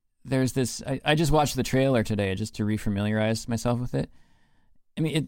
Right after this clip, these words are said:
it's the same and yet different. So the main character's a girl. She has a dog, just like this family has a dog. The dog almost looks the same.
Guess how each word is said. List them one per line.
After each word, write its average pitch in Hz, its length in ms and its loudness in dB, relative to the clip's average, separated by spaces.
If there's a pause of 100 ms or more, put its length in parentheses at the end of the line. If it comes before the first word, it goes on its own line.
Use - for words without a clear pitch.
(100)
it's 156 220 -2
the 165 100 0
same 180 360 2
and 160 100 2
yet 135 180 0
different. 113 600 -2
So 131 100 0
the 123 80 2
main 143 180 2
character's 151 380 0
a - 20 2
girl. 113 420 0
She - 140 -2
has 123 120 2
a 156 40 2
dog, 113 420 2
just 113 180 -4
like 113 120 -2
this 131 160 -2
family 104 240 0
has 104 140 -2
a 113 60 0
dog. 95 340 -2
The 110 60 -4
dog 101 240 0
almost 104 300 -2
looks 113 140 -4
the 113 80 -6
same. 98 340 -4